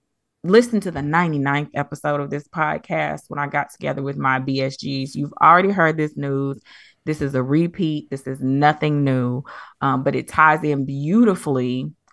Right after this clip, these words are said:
with this episode about being qualified,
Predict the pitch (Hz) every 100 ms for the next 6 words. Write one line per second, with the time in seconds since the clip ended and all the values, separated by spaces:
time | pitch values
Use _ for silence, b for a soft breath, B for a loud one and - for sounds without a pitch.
0 | _ 127 143 175 175 151 147 147 147 143
1 | 135 127 131 131 127 127 127 135 196 359
2 | 302 202 - 123 131 131 -